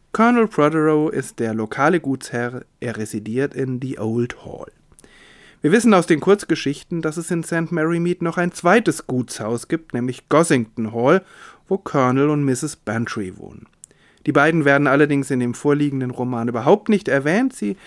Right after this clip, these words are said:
bekommen dann im nächsten Miss Marple Roman ihren wirklich großen Auftritt.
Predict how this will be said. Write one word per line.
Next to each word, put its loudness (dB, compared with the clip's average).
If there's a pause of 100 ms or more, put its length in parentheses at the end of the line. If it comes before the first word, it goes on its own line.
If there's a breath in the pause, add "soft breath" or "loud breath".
(260 loud breath)
bekommen 2
dann 0
im 0
nächsten 2
Miss -4
Marple -4
Roman -6
ihren -2
wirklich -12
großen -10
Auftritt. -18